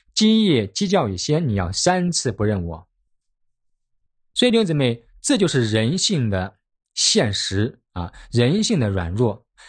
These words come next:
不但彼得这样回答，那么连剩余的十个门徒都这样回答，都这样认为。结果呢，不但彼得逃跑，那么其他的十个门徒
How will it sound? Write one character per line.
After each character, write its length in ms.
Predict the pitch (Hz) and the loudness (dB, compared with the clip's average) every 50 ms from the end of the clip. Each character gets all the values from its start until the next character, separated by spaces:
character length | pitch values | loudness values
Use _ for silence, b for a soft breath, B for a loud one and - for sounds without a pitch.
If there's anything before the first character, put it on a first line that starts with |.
| B B B | B B B
不 100 | - 233 | -2 0
但 240 | 233 262 233 196 160 - _ | 2 2 0 0 -2 -6 _
彼 160 | - 120 113 | -2 0 0
得 300 | 104 - - 113 123 185 | 0 0 0 0 0 0
这 120 | - 165 139 | 0 0 -2
样 120 | 107 98 | -2 -2
回 160 | - 101 98 | -4 -6 -6
答， 320 | 92 90 85 85 92 _ _ _ _ _ _ _ _ _ | -4 -6 -6 -8 -8 _ _ _ _ _ _ _ _ _
那 100 | - 233 | -2 0
么 100 | 254 254 208 | 2 2 2
连 220 | 160 165 143 175 | 2 2 0 0
剩 320 | 170 - 262 240 190 143 | -2 0 0 0 0 0
余 140 | 117 104 113 | 0 0 0
的 100 | 113 110 | 0 0
十 280 | 104 - - - 190 208 | 0 -2 -2 -2 -2 0
个 100 | 196 160 | 0 0
门 240 | 127 117 117 131 139 | 2 0 -2 -2 -4
徒 220 | - 104 98 98 | -6 -6 -8 -8
都 280 | - - - 254 262 247 | -4 0 0 0 0 0
这 120 | - 139 | -2 -4
样 100 | 104 90 | -4 -4
回 160 | - 95 92 | -6 -8 -10
答， 220 | - 92 92 - _ - | -10 -10 -12 -12 _ -2
都 160 | 254 254 254 | 0 0 0
这 100 | 226 175 | 0 0
样 100 | 147 117 | 0 0
认 160 | 110 107 101 92 | 0 -2 -2 -4
为。 220 | 87 87 90 - _ _ _ _ _ _ _ _ _ _ _ _ _ _ _ _ _ _ _ _ _ _ _ _ - | -4 -6 -8 -10 _ _ _ _ _ _ _ _ _ _ _ _ _ _ _ _ _ _ _ _ _ _ _ _ -2
结 180 | - 123 131 - | 0 2 2 2
果 160 | - 104 101 | 0 0 -2
呢， 240 | 104 107 113 117 - _ | 0 -2 -2 -4 -8 _
不 80 | - 196 | -4 -2
但 220 | 220 240 220 170 | 0 0 -2 -2
彼 120 | 120 120 113 | -2 -2 -2
得 160 | 104 120 139 | 0 0 -2
逃 220 | - - - 143 | -2 -2 -4 -4
跑， 300 | 143 - 92 - - _ _ _ _ | -4 -4 -8 -8 -10 _ _ _ _
那 120 | - 95 | -6 -4
么 180 | 92 90 87 85 B B B B | -2 -2 -4 -6 B B B B
其 160 | B - 180 | B 0 0
他 160 | 180 185 208 202 | 2 2 2 2
的 100 | 151 120 | 0 -2
十 220 | - - - 170 | -4 -4 -2 0
个 100 | 156 135 | 0 0
门 180 | 113 110 113 127 | 0 -2 -4 -4
徒 240 | - - 95 95 | -6 -8 -8 -8